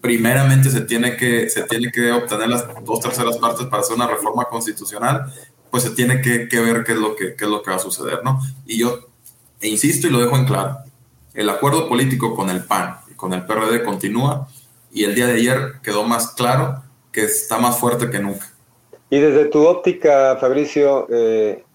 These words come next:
Speaker 2: en esta reunión que tuvieron hoy, en esta posibilidad de ver a los ojos, digamos, a los actores políticos, y sentir la vibra de, de quienes están ahí,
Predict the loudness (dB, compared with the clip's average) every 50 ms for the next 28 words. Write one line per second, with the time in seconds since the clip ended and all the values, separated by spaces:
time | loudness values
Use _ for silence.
0 | _ _ _ _ _ _ -2 0 0 0 0 2 4 4 4 4 2 2 2 0
1 | 0 -2 -2 -2 0 0 2 2 2 2 2 2 4 4 4 4 4 6 6 6
2 | 6 4 4 2 2 2 0 0 -2 -2 0 2 4 6 6 6 4 4 2 0
3 | -2 -2 0 -4 -6 -4 -2 0 2 4 4 4 4 4 4 4 2 4 4 4
4 | 6 6 6 4 2 2 4 2 2 2 2 0 0 0 0 0 2 2 2 2
5 | 0 -2 -2 -2 -2 -2 -4 -4 -8 -2 0 0 0 0 0 0 0 0 0 -2
6 | -2 -4 -4 0 0 0 0 0 -4 -12 -18 -20 _ _ _ _ _ -10 -10 -8
7 | -4 -4 -4 -4 -4 -2 0 0 2 4 4 4 4 4 4 2 4 4 6 6
8 | 6 6 6 4 4 2 2 2 0 0 -2 -2 -2 -2 -2 -2 -2 -2 -4 -6
9 | -10 -12 -2 0 2 4 4 4 4 4 4 2 0 -2 -4